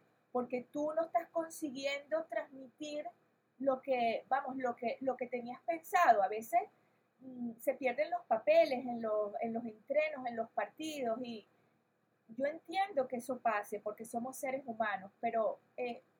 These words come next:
cuidado con eso, porque ahí te estás haciendo el camino más difícil tú. El autocontrol es básico. Y aquí sí, eh, yo tengo, vamos, eh, que insistir en que el entrenador,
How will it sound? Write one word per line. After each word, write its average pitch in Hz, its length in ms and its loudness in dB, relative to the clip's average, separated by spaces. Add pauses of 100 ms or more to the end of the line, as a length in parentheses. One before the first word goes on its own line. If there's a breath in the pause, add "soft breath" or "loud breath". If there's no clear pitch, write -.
cuidado 285 440 2
con 320 180 -2
eso, 370 240 -8
porque 233 220 -4
ahí 214 100 -4
te 302 100 -16
estás 339 200 -4
haciendo 349 380 -10
el 330 80 -8
camino 247 340 -8
más - 160 -12
difícil 294 580 -12
tú. 247 220 -10 (540)
El 254 160 0
autocontrol 254 1000 2 (180)
es 269 200 -10
básico. 220 520 -2 (600)
Y 269 100 0
aquí 302 460 0
sí, 277 360 -10 (200)
eh, 226 260 -4
yo 220 160 -8
tengo, 226 300 -2
vamos, 240 320 2 (120)
eh, 202 300 -6
que 240 80 -4
insistir 240 800 -6 (480)
en 247 220 -6
que 233 200 -2
el 240 140 -2
entrenador, 233 840 0